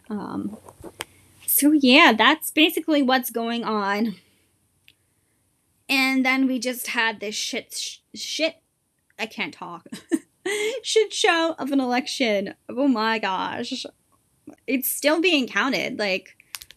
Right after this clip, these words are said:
there's a projected winner, but it's still being counted. And I just can't with,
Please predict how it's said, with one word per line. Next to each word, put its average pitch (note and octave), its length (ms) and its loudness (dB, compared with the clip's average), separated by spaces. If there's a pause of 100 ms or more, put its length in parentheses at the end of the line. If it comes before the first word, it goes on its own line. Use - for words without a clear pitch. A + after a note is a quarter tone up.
(500)
there's A#3 200 2
a A#3 40 -2
projected A#3 600 0
winner, F#3 420 0
but A3+ 120 -2
it's G#3+ 140 -4
still F#3 200 -4
being C4 240 0
counted. F3+ 560 -6
And F#3 640 -6 (340)
I A3 120 2
just G#3+ 280 -2
can't F#3 460 -4
with, F#3+ 320 -6